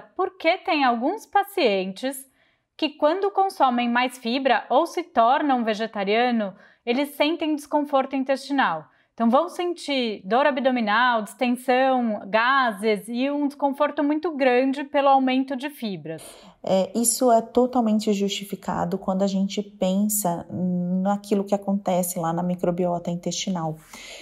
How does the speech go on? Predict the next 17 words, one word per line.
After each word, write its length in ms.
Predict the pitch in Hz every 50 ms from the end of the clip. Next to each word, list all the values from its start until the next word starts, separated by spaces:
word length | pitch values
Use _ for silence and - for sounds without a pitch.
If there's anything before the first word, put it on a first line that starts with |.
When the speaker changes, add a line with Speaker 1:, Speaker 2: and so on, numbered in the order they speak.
| - - -
Speaker 2:
Então, 260 | 202 202 202 220 226
o 20 |
que 160 | 220 - 254
que 60 | - 285
acontece? 500 | 277 - 254 247 226 - 160 165 175 -
Quando 140 | - 214
a 60 | 247 254
gente 220 | 247 269 254 -
consome 720 | - - 240 226 214 - - 180 170 170 175 175 170 165 - -
essas 380 | 170 170 170 - 165 - -
fibras, 680 | - - 180 190 202 175 170 - 165 165 - - - _ _ - - - - - - _ _
elas 680 | - 190 190 196 196 196 202 202 196 196 - - - -
serão 440 | 196 - - - 208 190 196 208 220
fermentadas 960 | 214 - 240 226 220 202 202 202 202 196 175 165 165 175 175 202 240 247 -
por 180 | - - 190 180
determinadas 720 | 165 180 180 - 180 170 170 165 160 156 156 156 156 160
bactérias 880 | 156 160 160 160 - _ - 175 160 151 147 - 180 208 - - -